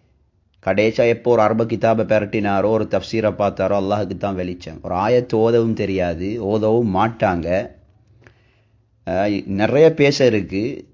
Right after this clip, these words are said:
ஆனா பேசித்தான் ஆகணும். எனவே மேலான அல்லாஹ்வின் நல்லடியார்களே, அலி ரலியல்லாஹு அன்ஹுடைய கூற்றை பாருங்க,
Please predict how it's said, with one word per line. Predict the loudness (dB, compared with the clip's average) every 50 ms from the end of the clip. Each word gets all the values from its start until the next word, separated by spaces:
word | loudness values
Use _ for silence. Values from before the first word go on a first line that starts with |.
| _ _ _
ஆனா | -4 -4 -4
பேசித்தான் | -4 -2 0 0 0 2 0 -4 -4 -2 -2 0 0 0 -2
ஆகணும். | -2 -4 -4 -4 -4 -4 -4 -6 -8 -10 -14 _ _ _ _ _ _ _ _
எனவே | -2 2 2 4
மேலான | 4 4 2 2 2 2 2
அல்லாஹ்வின் | 2 4 2 2 2 0 -2
நல்லடியார்களே, | -2 -2 -2 0 2 2 2 2 0 0 -2 -2 -2 -2
அலி | 0 0 2 4 4 4
ரலியல்லாஹு | 4 4 4 6 4 4 4 4 4 2 2
அன்ஹுடைய | 2 0 0
கூற்றை | 0 -4 -4 -2 0 -2 0
பாருங்க, | 0 0 -2 -2 -2 -6 -8 -10